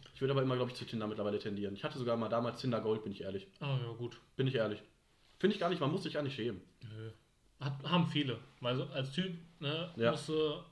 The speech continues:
Speaker 2: hast du, glaub ich, nur ein paar, paar, äh, Nachrichten frei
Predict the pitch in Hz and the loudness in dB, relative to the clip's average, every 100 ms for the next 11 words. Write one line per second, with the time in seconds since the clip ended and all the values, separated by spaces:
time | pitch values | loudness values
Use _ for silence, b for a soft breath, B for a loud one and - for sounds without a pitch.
0 | - _ 127 151 165 156 147 139 156 135 | -20 _ -6 -4 -2 -2 -2 -2 -2 0
1 | 135 - - - 151 151 - - 143 143 | -2 -4 -14 -4 -4 -4 -16 -10 -4 -2
2 | 139 135 135 B B - 151 156 135 135 | 0 -2 -2 B B 0 2 2 0 -4
3 | 135 147 180 | 0 0 0